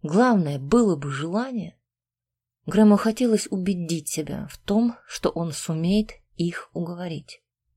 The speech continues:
И со временем найдёт способ, как исправить то, что ещё можно. Он расстегнул рубашку и отправил эс эм эску Эмбер, чтобы узнать, где она.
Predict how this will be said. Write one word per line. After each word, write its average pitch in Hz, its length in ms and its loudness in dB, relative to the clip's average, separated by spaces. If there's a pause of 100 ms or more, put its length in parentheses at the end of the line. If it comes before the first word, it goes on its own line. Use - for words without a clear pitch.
(100)
И 180 80 -2
со 208 140 4
временем 196 600 6
найдёт 208 520 4
способ, - 460 -6
как - 240 0
исправить 175 760 -2
то, 214 240 -2
что - 240 -16
ещё 160 260 -10
можно. 165 600 -8 (720)
Он 285 160 6
расстегнул 233 440 6
рубашку 226 580 4
и 185 40 2
отправил 226 420 4
эс 175 140 0
эм 196 160 0
эску - 260 -6
Эмбер, 196 440 0
чтобы 156 340 -2
узнать, 151 300 0
где 139 260 -2
она. 165 300 -4